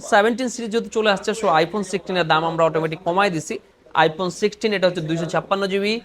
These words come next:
আপনার নাইনটি সেভেন ব্যাটারি হেলথ। এই ফোনটা পঁচিশ হাজার টাকা প্রাইস ছিল, আজকে পেয়ে যাবেন মাত্র একাশি হাজার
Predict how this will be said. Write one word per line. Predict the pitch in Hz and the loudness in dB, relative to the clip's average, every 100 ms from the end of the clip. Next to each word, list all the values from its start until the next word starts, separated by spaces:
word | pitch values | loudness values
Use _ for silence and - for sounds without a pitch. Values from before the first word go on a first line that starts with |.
| - _ - | -12 _ -6
আপনার | - 160 | -4 0
নাইনটি | 147 156 170 180 | 2 2 2 -4
সেভেন | 160 190 208 | -2 0 2
ব্যাটারি | 196 196 202 | 2 2 2
হেলথ। | 208 208 | 2 2
এই | 175 165 | 0 -2
ফোনটা | 185 185 | -2 -2
পঁচিশ | 185 214 226 226 | -2 -2 -4 -2
হাজার | 214 208 | -2 -2
টাকা | 196 | -4
প্রাইস | 180 170 170 | 0 0 0
ছিল, | 190 190 | 0 4
আজকে | 180 156 170 | 4 4 0
পেয়ে | 156 160 | -2 0
যাবেন | 160 156 | 0 0
মাত্র | 151 165 - 190 185 185 _ _ _ _ - | 0 -2 -4 -2 0 -2 _ _ _ _ -4
একাশি | 196 214 202 214 | 2 2 2 -2
হাজার | 190 175 | 0 0